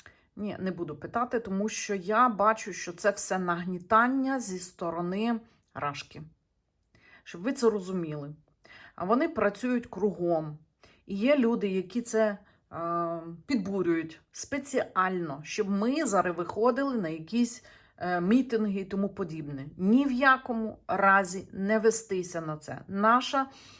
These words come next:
е, держава, наші комунальники, наскільки я бачу по картах, будуть тримати все під контролем. Звичайно, не все буде вдаватися, але повного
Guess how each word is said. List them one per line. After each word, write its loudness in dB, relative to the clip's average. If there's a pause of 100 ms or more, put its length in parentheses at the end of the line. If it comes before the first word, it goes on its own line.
(180)
е, 0
держава, 6
наші 0
комунальники, 4
наскільки -8
я -4
бачу -2
по -8
картах, 6 (340)
будуть 2
тримати 4
все 2
під -6
контролем. -2
Звичайно, 0
не 4
все 4
буде 2
вдаватися, 2
але 0 (380)
повного 8